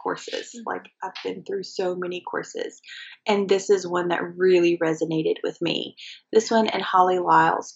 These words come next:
Speaker 1: courses really resonate with me. Um, this one particularly changed my whole mindset about what I think of a novel and, like,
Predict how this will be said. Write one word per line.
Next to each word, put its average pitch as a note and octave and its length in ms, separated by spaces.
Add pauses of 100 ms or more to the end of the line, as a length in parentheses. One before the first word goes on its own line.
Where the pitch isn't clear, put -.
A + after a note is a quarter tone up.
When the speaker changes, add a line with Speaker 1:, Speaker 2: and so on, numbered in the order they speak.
Speaker 1:
courses - 640
really F3 320
resonate D3+ 520
with - 160
me. - 260 (520)
Um, F3+ 400 (180)
this G3+ 180
one F#3+ 140
particularly D#3+ 1500 (320)
changed F3 480
my E3+ 160
whole E3 260
mindset E3 840
about F3 340 (200)
what F3+ 140
I E3 200 (100)
think F#3 340 (180)
of F#3 340
a - 100
novel E3 500
and, E3+ 340
like, - 280